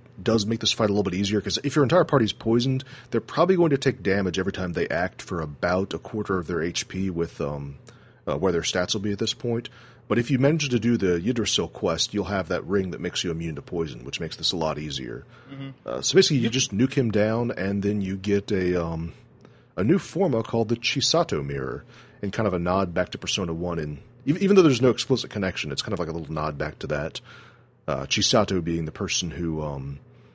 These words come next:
Speaker 1: was getting black, uh, warts all over her face af-, every time she made a wish with her mirror.
Speaker 2: Huh. Yeah, it's
Speaker 1: But
Speaker 2: also not super important, but you can fight this, you can do this fight a little early.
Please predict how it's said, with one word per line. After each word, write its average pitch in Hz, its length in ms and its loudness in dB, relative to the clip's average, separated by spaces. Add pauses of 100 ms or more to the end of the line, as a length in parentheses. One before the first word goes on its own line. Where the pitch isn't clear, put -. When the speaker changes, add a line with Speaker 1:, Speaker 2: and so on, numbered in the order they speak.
(280)
Speaker 1:
was 90 120 -4
getting 90 240 -2
black, 85 300 -2 (180)
uh, 71 220 -4
warts 104 300 0
all 82 120 -4
over 80 140 -10
her 76 100 -10
face 78 380 -4
af-, 87 280 -8
every 104 120 0
time 104 140 0
she 98 120 0
made 92 120 2
a 87 40 4
wish 90 320 0
with 117 80 -4
her 117 100 -2
mirror. 101 380 -6 (520)
Speaker 2:
Huh. - 100 -10 (400)
Yeah, 185 120 2
it's 160 200 4
Speaker 1:
But 277 80 4
Speaker 2:
also 226 300 6
not 156 220 2
super 165 280 0
important, 120 380 -2
but 123 80 2
you 123 120 0
can 151 360 0
fight 139 320 2
this, 113 580 0
you 165 120 -4
can 180 120 2
do 180 100 -4
this 160 200 0
fight 143 180 4
a 131 40 2
little 110 200 -2
early. 104 440 -2